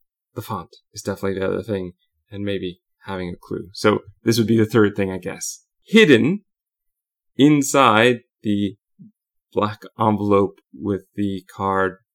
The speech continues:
"You will need this card later," the very first card we looked at, is another card. There's no safe way to get it out, at least not the way that it's packaged.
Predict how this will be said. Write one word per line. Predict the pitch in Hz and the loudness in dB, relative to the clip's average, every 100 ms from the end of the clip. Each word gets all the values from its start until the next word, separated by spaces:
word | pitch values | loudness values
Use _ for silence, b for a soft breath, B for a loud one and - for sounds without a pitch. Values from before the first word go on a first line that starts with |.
| - | -10
"You | 107 | -6
will | 101 | -4
need | 95 92 | -4 -6
this | 87 | -10
card | - 90 | -10 -4
later," | 110 117 98 82 - | 2 4 2 -4 -16
the | |
very | 98 87 | -16 -6
first | - 123 - | 2 2 2
card | - 95 - | -4 -4 -6
we | 90 | -10
looked | 90 - | -8 -4
at, | 101 - _ _ _ | -4 -4 _ _ _
is | - 110 107 | 2 4 4
another | 107 98 95 | 2 2 0
card. | 95 110 104 92 95 _ _ | 0 4 4 4 -4 _ _
There's | - 95 | -18 -14
no | 107 110 117 120 120 113 _ _ _ | -8 0 4 6 4 0 _ _ _
safe | - - 113 110 - | -6 2 4 2 -2
way | - 104 104 104 | -4 0 2 2
to | 104 | 0
get | 110 104 | -2 0
it | 107 | 2
out, | 104 101 | 0 -2
at | 104 | 0
least | 110 107 - | 0 -2 -2
not | 101 98 | -2 -2
the | 98 | -6
way | 92 | -6
that | 92 92 | -4 -6
it's | 87 | -8
packaged. | - 92 - - - | -16 -16 -14 -14 -14